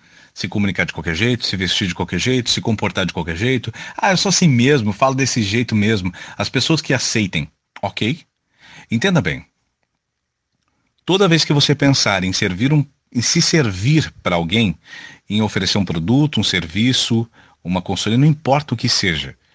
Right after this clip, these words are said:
nesse aspecto, quando você estiver dedicado a dizer, "Eu quero ajudar alguém",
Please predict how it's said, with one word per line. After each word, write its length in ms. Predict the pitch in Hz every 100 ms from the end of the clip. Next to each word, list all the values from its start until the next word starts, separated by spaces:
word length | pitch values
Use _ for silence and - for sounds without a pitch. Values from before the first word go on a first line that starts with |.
| _ - -
nesse 220 | 110 123
aspecto, 420 | 113 - 85 76 -
quando 200 | 131 139
você 220 | 143 -
estiver 340 | 175 143 143 147 135 _ _ _
dedicado 840 | 120 165 165 - 175 - 151 120 123
a 20 |
dizer, 420 | 117 110 92 76 - - - _ -
"Eu 280 | 131 160 160
quero 340 | - 117 117
ajudar 420 | 107 98 85 104 95
alguém", 540 | 85 82 120 117 80